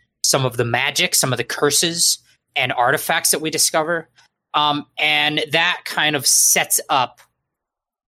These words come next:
where the story's gonna go next. Flameheart has found an ancient, uh, pr-, presumably we're talking about the ghost of an ancient, like, in, in the, in the Sea of the Damned.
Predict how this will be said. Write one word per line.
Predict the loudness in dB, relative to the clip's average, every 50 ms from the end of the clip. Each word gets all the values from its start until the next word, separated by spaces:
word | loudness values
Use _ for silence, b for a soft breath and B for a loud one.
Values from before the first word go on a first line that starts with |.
| _ _
where | -16 -12 -2 2 2 4 4 4
the | 2 2
story's | 0 2 4 4 2 2 2 0
gonna | -2 -4 -2
go | -2 -4 -4
next. | -4 -6 -8 -10 -10 -6 -4 -4 -4 -4 -6 -8 -10 -6 -2
Flameheart | 0 0 2 2 2 2 2 2
has | 2 2 2
found | 2 2 2 2 2
an | 0 0 -2
ancient, | -2 -4 -4 -2 -2 -2 -2 -2 -4 -6 -8 -10 _ _ _ _ _ _ _ _ _ _ -4
uh, | -2 0 0 0 -2
pr-, | -2 -2 -2 -2 -2 -4 -10 -10 _ _
presumably | -2 0 2 2 2 2 4 4 4 4
we're | 4 2
talking | 2 0 0 2
about | 2 2 0 0 -4 _ _ _ -6
the | -6
ghost | -4 0 2 2 2 2 2 0
of | -2 -2
an | -2 -4
ancient, | -4 -6 -6 -8 -10 -10 -10 -10 -10
like, | -8 -10 -8 -10
in, | -12 -12 -12 -12
in | -10 -10 -10 -12 -14 -14 -8
the, | -6 -6 -6 -6 -10 _ _ _ _ _
in | -8 -4
the | 0 0
Sea | 2 2 2 0
of | 0 0
the | -2 -4
Damned. | -2 0 0 0 0 -2 -2 -6 -10 -14